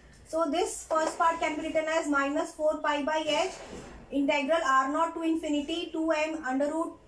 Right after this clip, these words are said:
under root two M U minus E into D R, where the integral is a function of the distance R now.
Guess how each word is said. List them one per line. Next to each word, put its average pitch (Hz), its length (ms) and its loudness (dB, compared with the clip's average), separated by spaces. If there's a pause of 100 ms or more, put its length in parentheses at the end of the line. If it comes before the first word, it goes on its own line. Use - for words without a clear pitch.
(100)
under 269 180 -2
root 330 160 -2
two 320 140 -2
M 320 240 2
U 294 80 0
minus 302 480 0
E 294 240 -2
into 370 320 0 (280)
D 277 160 -2
R, 330 160 2
where 302 160 0
the 302 120 2
integral 294 400 0
is 311 120 -4
a 330 60 0
function 311 400 -2
of 302 180 0
the 302 80 -4
distance 311 540 -2
R 285 300 2
now. 349 340 0